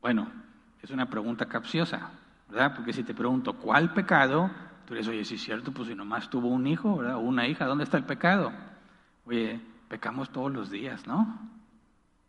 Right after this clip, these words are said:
O nada más cuando tienes hijos. <laughs> Todos los días pecas. Por eso tenías que, acuérdate que en el templo se tenían que ofrecer sacrificios diarios, dos veces al día. Entonces esta mujer ha esta-, ha estado cuarenta días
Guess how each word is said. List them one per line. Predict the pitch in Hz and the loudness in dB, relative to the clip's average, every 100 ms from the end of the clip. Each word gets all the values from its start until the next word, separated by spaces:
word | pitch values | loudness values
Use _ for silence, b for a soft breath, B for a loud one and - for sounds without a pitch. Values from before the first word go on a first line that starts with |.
| _ _ _ | _ _ _
O | 226 240 | -4 0
nada | 127 131 | 2 4
más | 123 - | 2 2
cuando | 147 123 | 0 2
tienes | - 269 - | 2 2 2
hijos. | 113 - - 807 1017 - | 0 -2 -12 -18 -8 -8
<laughs> | 1047 - - - - - - - - - _ _ | -6 -8 -6 -8 -8 -16 -20 -20 -20 -20 _ _
Todos | 131 180 240 | 8 10 12
los | 190 156 | 10 8
días | 160 147 | 6 6
pecas. | - 139 120 110 101 - - - - _ _ - | 6 2 2 -2 -4 -8 -20 -20 -20 _ _ 0
Por | 139 | 4
eso | 147 147 | 4 4
tenías | 151 151 - | 2 0 2
que, | 151 151 156 143 135 - 143 | 4 4 2 -4 -6 -4 -6
acuérdate | 135 151 160 151 | 2 2 2 0
que | 135 | 4
en | |
el | 127 | 2
templo | 123 135 151 | 2 0 0
se | 143 | 0
tenían | 131 135 | 2 0
que | 143 | 0
ofrecer | 135 135 139 | -2 -2 -2
sacrificios | 147 131 131 135 127 139 135 120 | -4 -2 -2 -2 -4 -6 -10 -10
diarios, | 117 120 151 143 98 | 0 4 4 2 0
dos | 135 165 147 | 2 2 2
veces | 143 175 175 - | 0 0 -2 -2
al | 113 | -2
día. | 98 87 - - _ _ _ _ _ _ _ _ _ _ | -2 -6 -8 -18 _ _ _ _ _ _ _ _ _ _
Entonces | - 139 131 135 | -4 0 0 0
esta | 170 233 | 4 6
mujer | 208 - 143 160 180 - | 6 6 4 4 -2 0
ha | 135 | 2
esta-, | 143 147 143 | 2 -2 4
ha | 135 170 | 6 6
estado | - 147 143 - | 4 2 0 0
cuarenta | 117 117 160 208 208 | 2 4 6 6 4
días | 160 151 156 170 | 4 2 2 0